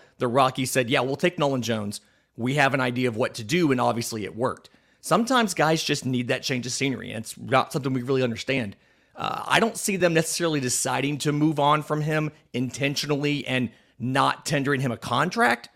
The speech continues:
but I do see if somebody comes calling and offers an asset for him, them saying, you know, "Of all the guys that we have that's expendable,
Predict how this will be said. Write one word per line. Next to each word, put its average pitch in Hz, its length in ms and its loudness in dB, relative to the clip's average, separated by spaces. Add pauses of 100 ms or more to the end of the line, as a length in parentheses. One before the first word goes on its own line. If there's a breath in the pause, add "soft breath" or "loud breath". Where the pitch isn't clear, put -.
(340 soft breath)
but 143 180 2
I 151 120 2
do 147 240 0
see 147 260 0
if 123 80 0
somebody 143 360 0
comes 131 260 -2
calling 120 340 0
and 113 80 -2
offers 117 340 -2
an 110 80 -4
asset 110 480 -4
for 123 280 -4
him, 104 280 -6 (300 soft breath)
them 127 220 0
saying, 123 420 2
you 127 60 0
know, 135 240 4 (500 soft breath)
"Of 139 260 2
all 156 220 6
the 147 80 -4
guys 143 300 6
that 135 80 -4
we 135 100 -2
have 135 220 2
that's 127 140 -6
expendable, 113 580 -2